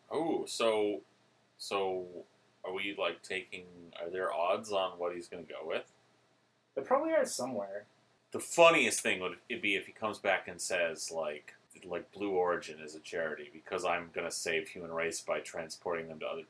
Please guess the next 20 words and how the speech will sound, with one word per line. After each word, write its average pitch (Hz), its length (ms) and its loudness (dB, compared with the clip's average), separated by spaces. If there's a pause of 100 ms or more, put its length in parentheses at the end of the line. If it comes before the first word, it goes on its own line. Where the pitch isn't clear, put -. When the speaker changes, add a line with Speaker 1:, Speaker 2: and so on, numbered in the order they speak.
Speaker 1:
planets. 85 560 -8
Speaker 2:
I'm, 175 500 -2
uh, 143 200 0 (760)
I'm 160 140 0
about 180 320 6
fifty-fifty 131 600 0
on 101 120 -4
that. 95 260 -10
I 127 60 0
could 131 160 -2
see 143 160 0
him 120 100 2
doing 107 300 -4
that. 107 80 0
Speaker 1:
Like, 95 220 2 (800)
Speaker 2:
<laughs> - 40 0
Speaker 1:
yeah, 90 220 4
trying 95 240 0
to 92 60 -10
spin 92 260 -4